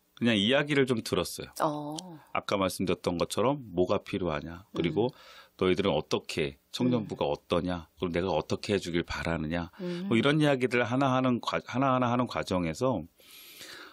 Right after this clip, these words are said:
Speaker 1: 어, 저에게 이제 어느 정도 내린 결론은, "아, 이 친구들에게 필요한 건 뭔가 같이 해줘야 되는구나.
Speaker 2: 아.
Speaker 1: 같이 뭔가,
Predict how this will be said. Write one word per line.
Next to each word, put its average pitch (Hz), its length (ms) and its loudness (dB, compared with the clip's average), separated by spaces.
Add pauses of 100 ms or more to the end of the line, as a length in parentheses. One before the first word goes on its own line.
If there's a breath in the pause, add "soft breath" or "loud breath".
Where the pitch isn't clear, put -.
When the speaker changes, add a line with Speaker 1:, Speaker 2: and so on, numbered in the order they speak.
(140 loud breath)
Speaker 1:
어, 90 300 2
저에게 127 600 4
이제 107 320 2 (300)
어느 110 200 4
정도 104 520 4 (100)
내린 104 300 2
결론은, 95 600 2 (240)
"아, 87 100 0
이 90 220 0
친구들에게 110 640 2
필요한 127 440 0
건 110 200 2
뭔가 90 220 0
같이 - 420 -2
해줘야 135 280 4
되는구나. 85 720 0
Speaker 2:
아. 160 400 -4
Speaker 1:
같이 - 520 0
뭔가, 104 500 2